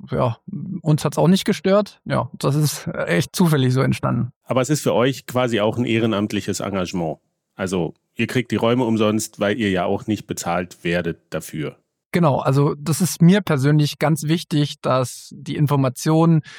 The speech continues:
Speaker 1: die wir rausgeben, nie in Zusammenhang mit monetären Vergütungen für uns dastehen. Das Einzige, was wir haben, wir haben so eine Kaffeekasse,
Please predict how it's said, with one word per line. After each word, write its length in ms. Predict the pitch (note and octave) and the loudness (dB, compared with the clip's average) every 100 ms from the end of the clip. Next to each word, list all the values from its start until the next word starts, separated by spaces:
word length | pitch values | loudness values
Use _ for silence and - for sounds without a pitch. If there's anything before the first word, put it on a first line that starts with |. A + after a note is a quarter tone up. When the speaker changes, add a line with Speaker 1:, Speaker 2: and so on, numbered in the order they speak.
| - - | -16 -2
Speaker 1:
die 100 | C#3 | 2
wir 120 | C#3+ | 4
rausgeben, 640 | C3+ D#3 D3 D3+ D3 C#3+ | 4 2 0 0 2 4
nie 300 | D#3 E3 D#3+ | 6 4 4
in 520 | - C#3 C#3 C#3 C3+ - | 2 2 4 4 2 -2
Zusammenhang 560 | C3+ C#3 C#3 C3+ C3 | 0 2 2 2 2
mit 340 | B2+ A#2+ - - | 2 0 -6 -2
monetären 520 | C#3+ D3 B2 D#3 C#3 | 2 2 2 2 2
Vergütungen 480 | C3 C3+ D3 C#3 B2+ | 2 2 2 4 2
für 140 | - C3 | 2 2
uns 340 | D#3+ - - | 2 0 -2
dastehen. 460 | C#3+ D#3 D#3 F3+ E3+ | 0 0 2 2 2
Das 100 | C3+ | 2
Einzige, 320 | C#3+ D3+ C3+ | 0 0 0
was 160 | C#3 | 0
wir 80 | C3+ | 2
haben, 140 | C3+ C3 | 2 2
wir 60 | |
haben 100 | B2+ | 2
so 60 | B2 | 2
eine 100 | B2 | 2
Kaffeekasse, 680 | - D#3 D#3 - D3+ E3 | 0 -2 -2 -2 0 0